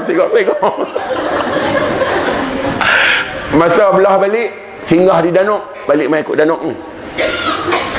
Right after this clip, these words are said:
Sampai di Pekan Danok. Danok ni ada dua, dua kawasan.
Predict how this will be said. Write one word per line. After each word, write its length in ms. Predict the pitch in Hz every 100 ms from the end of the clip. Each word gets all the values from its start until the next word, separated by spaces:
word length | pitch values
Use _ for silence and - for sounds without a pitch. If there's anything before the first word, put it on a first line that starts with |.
| -
Sampai 340 | - 127 190 202
di 40 | 185
Pekan 220 | 185 170
Danok. 240 | 151 143 -
Danok 340 | 180 285 240 190
ni 60 | 180
ada 100 | 185
dua, 340 | 185 190 170 151
dua 240 | 185 175
kawasan. 500 | 165 175 202 170